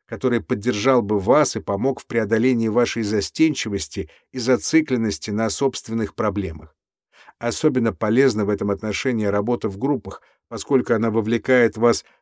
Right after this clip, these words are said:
в общение с другими людьми. Здесь вам не нужно будет ни от кого прятаться. Упражнение четвёртое. Прощайте людей, выносящих своё суждение о вас.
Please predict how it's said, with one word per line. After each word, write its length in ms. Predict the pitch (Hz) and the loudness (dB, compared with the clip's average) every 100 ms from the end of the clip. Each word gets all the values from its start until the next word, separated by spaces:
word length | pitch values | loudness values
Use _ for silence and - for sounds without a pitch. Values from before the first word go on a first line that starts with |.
| _ | _
в 160 | 113 | 0
общение 520 | 120 110 - 131 117 107 | 0 0 0 2 2 0
с 60 | |
другими 460 | 98 113 107 110 101 | 0 -2 -2 -2 -2
людьми. 500 | 98 92 85 80 - _ _ _ _ | -2 -4 -6 -10 -14 _ _ _ _
Здесь 420 | 101 104 147 135 | -6 0 0 4
вам 200 | 143 139 | 2 4
не 120 | 139 | 4
нужно 420 | 127 131 139 156 | 4 4 4 0
будет 300 | 139 135 123 | 0 0 0
ни 60 | 120 | -2
от 120 | 107 | -2
кого 260 | - 101 101 | 0 2 0
прятаться. 580 | 98 82 - - - _ _ _ _ _ _ _ - - - | -2 -10 -12 -16 -16 _ _ _ _ _ _ _ -20 -20 -8
Упражнение 680 | 135 165 165 156 214 202 | 0 4 6 6 4 4
четвёртое. 840 | 190 165 - 117 101 80 95 90 82 _ _ | 4 0 0 0 0 -4 -6 -6 -10 _ _
Прощайте 720 | 131 147 131 - 165 147 - | 0 2 2 4 6 6 2
людей, 420 | 123 110 120 170 | 0 2 6 6
выносящих 800 | 147 117 113 107 - 147 131 135 | 6 4 2 0 0 0 2 -2
своё 320 | - 120 123 | -2 0 2
суждение 720 | 117 123 101 95 113 101 98 95 | 0 -2 -4 0 0 2 -2 -4
о 200 | - 101 | -6 -6
вас. 420 | 90 76 - | -6 -8 -10